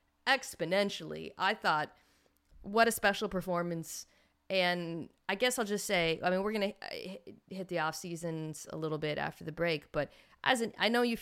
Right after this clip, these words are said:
you're bummed as an Eagles fan, but the fact, like, the progression of the quarterback, think back to the Tampa wild card game last year. Compare that quarterback to the one you saw in the Super Bowl.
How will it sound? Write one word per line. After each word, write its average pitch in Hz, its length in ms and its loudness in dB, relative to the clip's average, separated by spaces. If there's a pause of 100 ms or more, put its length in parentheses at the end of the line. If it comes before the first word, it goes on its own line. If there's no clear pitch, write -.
you're 190 100 -10
bummed 196 340 2
as 165 200 2
an 156 100 -4
Eagles 165 460 -4
fan, 147 480 -4
but 156 300 0 (600)
the 202 140 0
fact, 139 500 -2
like, 196 380 0
the 214 160 0
progression 226 640 2
of 233 100 -4
the 190 80 -2
quarterback, 180 540 -2
think 285 240 -6
back 131 220 2
to 185 100 -6
the 160 100 -2
Tampa 165 460 -2
wild 151 340 0
card 147 240 -6
game 143 360 -8 (240)
last 151 380 0
year. 139 380 -6 (840)
Compare 269 440 -2
that - 320 -2
quarterback 180 580 -4
to 180 80 -10
the 170 100 -2
one 185 260 -2
you 185 120 -6
saw 156 300 -2
in 156 100 -6
the 151 60 -8
Super 147 320 -8
Bowl. 147 340 -6